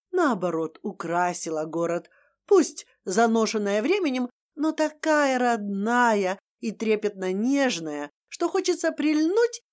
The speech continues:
и поцеловать это творение предков, которое смотрится живым организмом. Глаза окна, удивлённо распахнутые, весело наблюдали за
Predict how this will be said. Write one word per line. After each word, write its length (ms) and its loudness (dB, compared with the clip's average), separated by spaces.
и 100 2
поцеловать 1000 2
это 300 -6
творение 640 -2
предков, 680 -6
которое 380 -2
смотрится 720 -4
живым 420 -2
организмом. 960 -6
Глаза 560 4
окна, 680 -2
удивлённо 480 0
распахнутые, 880 -2
весело 640 0
наблюдали 560 0
за 240 -2